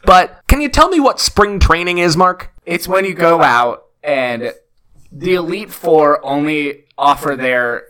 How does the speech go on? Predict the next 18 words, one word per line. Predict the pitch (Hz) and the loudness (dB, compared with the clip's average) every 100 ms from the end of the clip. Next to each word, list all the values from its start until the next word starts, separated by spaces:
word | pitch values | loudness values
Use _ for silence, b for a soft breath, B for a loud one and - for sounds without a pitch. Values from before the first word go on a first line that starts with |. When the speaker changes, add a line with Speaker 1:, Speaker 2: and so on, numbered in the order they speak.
| - | 0
Speaker 2:
Pokemon | 220 - 160 143 | 0 2 0 2
battles | 110 107 110 117 117 | 2 0 -2 -4 -8
in | 120 | -12
the | |
summer, | 113 - 190 160 104 98 - | -8 0 2 2 0 -4 -6
so | 180 | -2
you | 180 | 0
have | 180 | 0
to | 185 | -4
spend | - 196 175 - | -4 -2 0 0
all | 165 170 | 2 2
the | 160 | 0
spring | - - 202 208 196 156 147 - | -6 -12 -4 0 0 -2 -6 -10
training | - 185 185 170 147 131 | -8 -2 -2 0 -2 -4
for | 120 151 | -6 -6
the | 143 | -4
Elite | 135 131 123 | -6 -8 -10
Four, | - 160 151 73 58 - | -6 -2 0 -2 -8 -14